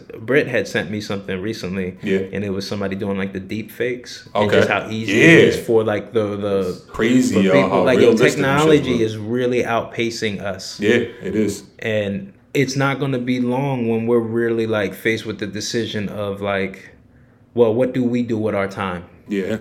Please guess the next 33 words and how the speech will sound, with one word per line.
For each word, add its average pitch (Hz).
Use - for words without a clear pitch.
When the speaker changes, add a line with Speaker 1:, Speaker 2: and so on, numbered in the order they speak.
Speaker 1:
Since 98
technology 107
is 101
kinda, 110
like, 101
phasing 107
us 98
out. 90
Speaker 2:
Yeah. 110
Well, 92
uh, 98
in 107
theory, 110
what 101
should 113
happen 123
is 90
as, 90
you 104
know, 87
technology 104
takes 107
over 113
and 98
things 98
get 95
automated, 107
it 98
should 95
allow 95
you 110
more 101
time, 98